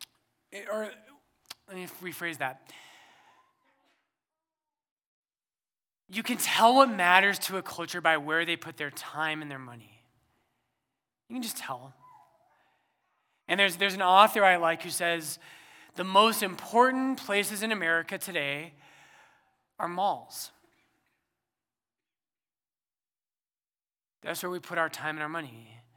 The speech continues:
Now it's moving towards the internet, I guess. But those are the nicest things. You and I come from a church that built Western civilization.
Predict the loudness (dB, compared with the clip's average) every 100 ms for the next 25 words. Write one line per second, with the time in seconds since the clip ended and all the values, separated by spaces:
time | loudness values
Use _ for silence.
0 | _ _ _ 6 10 10 8 2 -8 -8
1 | -8 -10 -10 -8 -8 -10 -10 -6 -6 -6
2 | -8 -10 -14 -20 -20 _ _ _ _ _
3 | _ _ _ -20 -20 -20 -20 _ _ _
4 | -10 2 4 4 2 4 4 2 -6 -6
5 | -8 -10 -12 -16 -18 -20 -8 0 2 6
6 | 8 8 6 0 -4 -4 -6 -4 -4 -4
7 | -6 -4 -6 -8 -10 -4 -4 -4 -8 -12
8 | _ _ _ _ _ _ -4 -4 -4 -10
9 | -10 -10 -12 -18 -18 -16 -14 -16